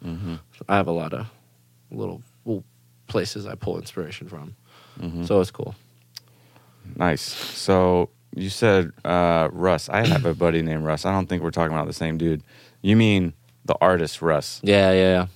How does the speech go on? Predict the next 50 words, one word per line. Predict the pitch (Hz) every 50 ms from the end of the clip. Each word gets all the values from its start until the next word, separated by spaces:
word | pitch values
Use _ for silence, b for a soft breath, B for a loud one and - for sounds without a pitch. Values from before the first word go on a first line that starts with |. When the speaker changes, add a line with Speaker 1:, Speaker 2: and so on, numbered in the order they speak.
| _ _ -
Speaker 2:
yeah. | 78
Speaker 1:
Okay. | - - -
Speaker 2:
Russ, | 98 98 101 95 92 - 98
Russ. | 90 90 90 90 - - - - - _ _ _ _ _ -
Speaker 1:
Mm-hmm. | 85 82 80 80 85 85 b b b b b b _
Speaker 2:
He's | - 95 92
fire. | - - 87 85 87 87 90 92 - _ - -
And | 104 104 101 98 92
from | 92 - - 104 98 95
Atlanta, | 92 85 95 95 95 95 92
too, | 92 - 104 98 95
so | 95 - - 98
that's | 95 98 - -
really | 95 95 95
cool. | - - 98 95 101
He | 104 104
did | 95 104 95
it | 98 92
all | 90 92 92 92
on | 95 95 98
his | 95 98
own, | 98 98 101 101 101 107 - _ -
independent. | 104 101 101 98 - 110 104 101 101 104 - - _ _ b b b b b -
Speaker 1:
Mm-hmm. | 85 82 80 82 85 85 85 - _ -
Speaker 2:
Made | 92 95 92
it | 95 90
on | 95 92
Forbes | 92 - 101 95 95 95 90 95
list | 95 95 95 -
in, | 92
like, | 90 90 101 - _
two | - - - 113 104
years, | 101 98 101 101 101 107 110 117
I | 113
think. | 113 120 117 117 117 113
Speaker 1:
Damn. | 113 110 104 107
Speaker 2:
Yeah, | 104 104
it | 104
took | - 113 110
him | 110 110
two | - - 117
years, | 113 110 110 110 107
and | 107
he | 107
was | 107 104
on | 104 101
Forbes. | 107 - 104 104 101 92 90 - - - _ _ _ -
All | 104 113 113 117 117 113 113 110 107
self-released, | 92 - - - 123 120 117 - 117 107 107 113 113 113 110 - -
self-produced, | 120 113 110 110 - 123 98 104 107 107 107 104 - - -